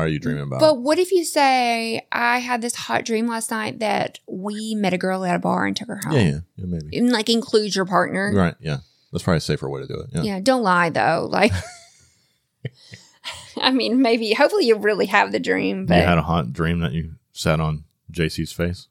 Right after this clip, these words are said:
Speaker 2: I did. Oh, you just told him. You know he was gonna listen to
Speaker 1: Yeah,
Speaker 2: this.
Speaker 1: well.
Speaker 2: I did, J C. I had it, and this is a true story. I had a dream that we were
Speaker 1: You already
Speaker 2: in
Speaker 1: told TikTok, so.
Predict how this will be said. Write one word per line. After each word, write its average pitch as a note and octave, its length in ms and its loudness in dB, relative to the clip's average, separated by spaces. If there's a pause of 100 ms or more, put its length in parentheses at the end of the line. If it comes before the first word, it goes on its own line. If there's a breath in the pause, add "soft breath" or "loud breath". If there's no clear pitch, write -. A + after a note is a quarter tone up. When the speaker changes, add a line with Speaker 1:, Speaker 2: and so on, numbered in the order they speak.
Speaker 2:
I - 140 -10
did. G3 520 -6
Oh, - 180 0
you C4 200 4
just C4+ 200 -4
told A#3+ 320 -2
him. A#3 160 4
You A#3+ 100 -2
know B3 180 2
he C#4 100 2
was B3 140 2
gonna G3+ 220 2
listen A#3+ 400 2
to G#3 100 4
Speaker 1:
Yeah, G#3 480 2
Speaker 2:
this. E4 200 -8
Speaker 1:
well. G#2+ 220 -8 (880 soft breath)
Speaker 2:
I A3+ 100 -4
did, G#3 520 -4
J G3+ 140 -2
C. G3+ 260 0
I F#3+ 80 0
had G#3 160 -2
it, A3 120 -2
and A3 80 4
this B3 160 4
is B3+ 120 -2
a G#3+ 60 -6
true G3+ 180 2
story. G3 280 4
I - 20 2
had G#3 140 -2
a G#3+ 40 -8
dream F#3+ 360 -4
that G3 120 0
we G3 120 2
were F3+ 220 -2
Speaker 1:
You G#2 120 4
already F3+ 160 4
Speaker 2:
in - 60 -2
Speaker 1:
told F2 160 2
TikTok, B1+ 420 -4
so. D2 220 -6